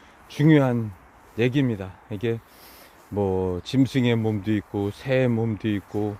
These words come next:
여러 가지 몸이 다 있는데, 사람은, 성도는 육의 몸으로 죽었다가 다시 살 때는 영의 몸으로 다시 난다 이거죠. 근데 그 영의 몸이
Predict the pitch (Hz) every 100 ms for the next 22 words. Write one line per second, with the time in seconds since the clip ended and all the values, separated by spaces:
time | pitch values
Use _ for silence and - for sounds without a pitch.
0 | - - - - - 143 165 151 123 123
1 | 127 131 131 - 135 135 117 - - -
2 | - - - - - - - - - -
3 | - - - - - - - - 143 151
4 | 131 139 101 - - - - - - -
5 | 160 196 170 113 - - - - - -
6 | - 226 214 165 170 113 82 - - -
7 | - - - - - - 135 170 196 170
8 | 147 143 135 156 165 147 - - - -
9 | 143 165 143 117 127 95 - _ - -
10 | - - - - - - - _ - 139
11 | 147 170 156 123 - - 185 185 208 147
12 | 143 98 87 135 196 214 185 160 147 139
13 | 156 - 117 - 117 95 127 151 139 120
14 | 98 - 139 131 151 127 147 180 156 139
15 | 131 156 185